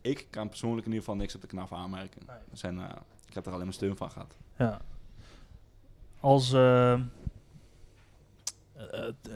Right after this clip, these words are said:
Speaker 2: terugkijkend naar, naar, nou ja, de afgelopen jaren dat je zestienhonderd gereden hebt, zeg maar. Eh, je groeit natuurlijk met je auto mee, hè. Je, je, je vindt qua techniek steeds meer zaken. Hoe ben je als coureur gegroeid in die periode?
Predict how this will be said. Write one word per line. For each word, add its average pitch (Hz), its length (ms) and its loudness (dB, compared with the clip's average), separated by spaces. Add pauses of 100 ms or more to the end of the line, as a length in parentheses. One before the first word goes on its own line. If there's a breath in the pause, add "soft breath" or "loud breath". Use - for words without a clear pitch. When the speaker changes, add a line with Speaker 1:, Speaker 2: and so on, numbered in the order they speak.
Speaker 2:
terugkijkend 127 560 6
naar, 120 200 8
naar, 123 260 6
nou 131 260 4
ja, 104 80 4
de 117 80 0
afgelopen 123 420 2
jaren 120 280 8
dat 113 160 -2
je 127 60 -4
zestienhonderd 135 760 2
gereden 135 460 6
hebt, 139 180 4
zeg 135 160 2
maar. 139 300 6 (760 soft breath)
Eh, 113 420 6 (340)
je 117 160 -6
groeit 123 220 0
natuurlijk 113 420 0
met 107 160 4
je 110 60 0
auto 127 380 8
mee, 123 460 6
hè. 127 120 -2
Je, 113 360 -6
je, - 200 -14 (440)
je 113 140 -12
vindt 113 300 -8
qua 113 180 -4
techniek 127 440 -4
steeds 131 340 -4
meer 123 180 0
zaken. 131 460 4 (420 soft breath)
Hoe 151 140 4
ben 160 140 12
je 160 100 6
als 143 280 6
coureur 156 480 6 (140)
gegroeid 127 520 2
in 113 120 0
die 113 100 0
periode? 110 580 0